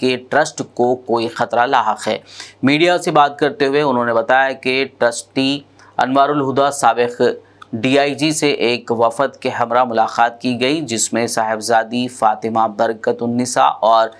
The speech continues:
प्रिंस रौनक यार खान शामिल थे। ट्रस्टी ने बताया कि ट्रस्ट को किसी किस्म का कोई ख़तरा नहीं है। साहिबजादा मुबारकुल्ला बरकत ने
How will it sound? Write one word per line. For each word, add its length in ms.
प्रिंस 320
रौनक 400
यार 380
खान 300
शामिल 380
थे। 180
ट्रस्टी 360
ने 100
बताया 360
कि 280
ट्रस्ट 380
को 200
किसी 300
किस्म 340
का 180
कोई 300
ख़तरा 380
नहीं 360
है। 200
साहिबजादा 640
मुबारकुल्ला 640
बरकत 460
ने 220